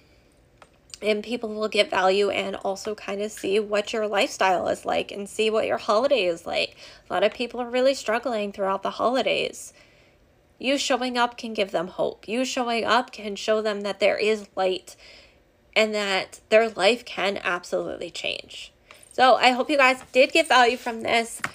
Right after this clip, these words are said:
This was just something that was on my heart as I was thinking about what to talk about today's,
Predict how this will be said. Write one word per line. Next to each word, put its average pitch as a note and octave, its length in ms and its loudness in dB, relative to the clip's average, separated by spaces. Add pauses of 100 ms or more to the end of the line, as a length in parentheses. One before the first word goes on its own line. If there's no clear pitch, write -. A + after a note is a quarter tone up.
(220)
This B3+ 200 0
was C4+ 140 0
just A#3 180 -4
something A#3+ 300 2
that A#3 160 -2
was G3+ 180 0
on A3+ 240 6
my A3 180 4
heart A3 420 4
as - 240 -2
I A3 60 4
was G#3+ 200 0
thinking G#3 400 -6
about G3 320 0
what G#3 160 2
to - 140 -10
talk F#3+ 280 -4
about G3+ 300 -6
today's, F#3+ 460 -2